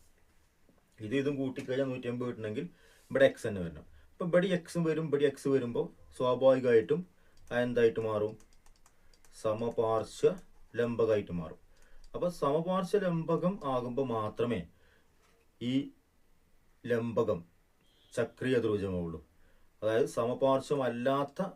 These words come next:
ഒരു ലംബകവും എന്താവില്ല? ചക്രീയ ചതുർഭുജം ആവില്ല. അടുത്ത കണക്ക് നോക്കാം. അടുത്ത കണക്കിൽ പറയുന്നത്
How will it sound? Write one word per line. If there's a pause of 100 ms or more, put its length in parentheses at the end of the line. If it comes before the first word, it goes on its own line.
(240)
ഒരു
ലംബകവും
എന്താവില്ല? (400)
ചക്രീയ
ചതുർഭുജം (440)
ആവില്ല. (1500)
അടുത്ത
കണക്ക്
നോക്കാം. (520)
അടുത്ത
കണക്കിൽ
പറയുന്നത്